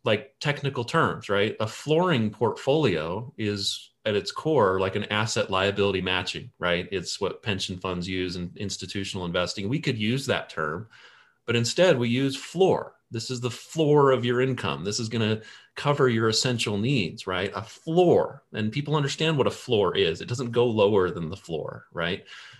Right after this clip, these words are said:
Um, so it starts with the language that we use. Um, but then also it just kinda has to make sense,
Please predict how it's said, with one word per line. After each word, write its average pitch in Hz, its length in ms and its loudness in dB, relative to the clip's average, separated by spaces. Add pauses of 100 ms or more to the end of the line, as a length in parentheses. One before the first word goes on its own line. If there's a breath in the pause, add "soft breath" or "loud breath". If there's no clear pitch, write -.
(140 loud breath)
Um, 95 300 -2
so 117 160 0
it 120 200 0
starts 180 320 0
with 160 140 -4
the 131 100 0
language 107 580 0
that 87 140 -8
we 87 120 -6
use. 78 460 -10 (480 loud breath)
Um, 98 340 0
but 117 120 -6
then 151 140 4
also 165 300 2
it 117 200 2
just - 220 -2
kinda 208 140 -2
has 175 220 0
to 156 100 -2
make 139 300 2
sense, - 840 -2